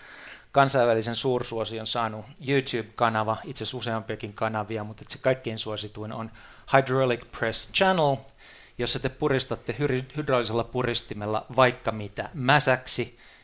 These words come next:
ja ihmiset, miljoonat, kymmenet miljoonat ihmiset ilolla sitä katsoo. Elikkä nyt me ollaan, ollaan tota keskellä tamperelaista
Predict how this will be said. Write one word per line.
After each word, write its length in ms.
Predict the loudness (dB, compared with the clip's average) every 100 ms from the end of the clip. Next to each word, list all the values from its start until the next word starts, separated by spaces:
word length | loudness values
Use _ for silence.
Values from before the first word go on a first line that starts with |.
| -8
ja 100 | -6
ihmiset, 460 | -4 -6 -8 -10 -16 -16
miljoonat, 720 | -2 2 4 4 2 -2 -6
kymmenet 440 | -2 0 2 0 -4
miljoonat 720 | -8 -8 -8 -10 -14 -14 -20 -20 -20 -18 -6
ihmiset 480 | -4 -4 -4 -8 -6
ilolla 360 | -4 -2 -2 -2
sitä 220 | -4 -4
katsoo. 680 | 0 0 2 2 2 -2 -10 -16 -20 -20 -16 -6
Elikkä 420 | -4 -4 -4 -4
nyt 200 | -4 -8
me 100 | -4
ollaan, 340 | -2 0 -2 -4 -14 -6
ollaan 360 | -2 0 -2 -2
tota 340 | -8 -2 -2 2
keskellä 400 | 2 2 0 0
tamperelaista 840 | 0 0 -2 -2 -2 -4 -4 -6